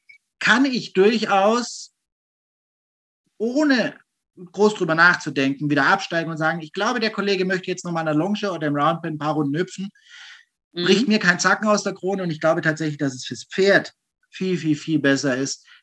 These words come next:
Speaker 1: wie wenn ich da jetzt mich auf irgendeinen Fight mit dem einlasse.
Speaker 2: Ja, bin ich ganz deiner Meinung. Und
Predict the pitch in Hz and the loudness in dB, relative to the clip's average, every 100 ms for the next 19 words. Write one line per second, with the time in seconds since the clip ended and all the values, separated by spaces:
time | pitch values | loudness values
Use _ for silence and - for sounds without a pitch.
0 | - 131 135 139 139 131 131 - - - | -4 0 2 0 2 2 0 -2 -8 -8
1 | 156 143 131 139 139 123 120 117 127 107 | -4 -2 -2 -2 -2 -2 -4 -4 -4 -8
2 | 87 101 90 - - _ _ _ _ _ | -10 -14 -18 -18 -20 _ _ _ _ _
3 | _ _ _ _ _ _ - 160 156 - | _ _ _ _ _ _ -8 -4 -4 -4
4 | 160 165 175 170 165 160 165 165 151 - | -4 -2 -4 -4 -2 0 2 2 0 -6
5 | 170 160 | -6 -6